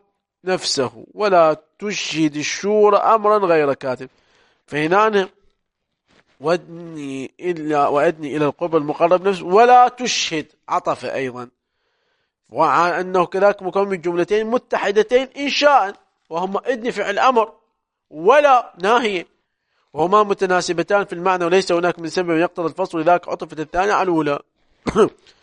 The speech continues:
وهكذا يجب الوصل بين كل جملتين اتحدتا خبرا أو إنشاء وتناسبتا في المعنى ولم يكن هناك مانع من ال-،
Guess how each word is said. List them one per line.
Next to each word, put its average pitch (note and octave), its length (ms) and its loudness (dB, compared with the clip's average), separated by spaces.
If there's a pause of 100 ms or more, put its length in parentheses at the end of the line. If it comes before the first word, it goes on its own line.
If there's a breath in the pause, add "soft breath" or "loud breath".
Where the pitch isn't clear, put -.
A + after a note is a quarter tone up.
(200 soft breath)
وهكذا F3+ 480 2
يجب F3+ 180 0
الوصل F3 300 0
بين E3 240 2
كل E3+ 260 -8
جملتين D#3 400 -4
اتحدتا E3+ 800 -2
خبرا F3+ 520 2
أو F3+ 200 -4
إنشاء F#3 440 0
وتناسبتا D#3 800 -4
في F#3 80 -8
المعنى F#3 460 -2 (400)
ولم F3+ 280 -6
يكن E3 180 -8
هناك E3 500 -6 (160)
مانع F3 480 -4
من D#3 160 -12
ال-، A#3 200 -8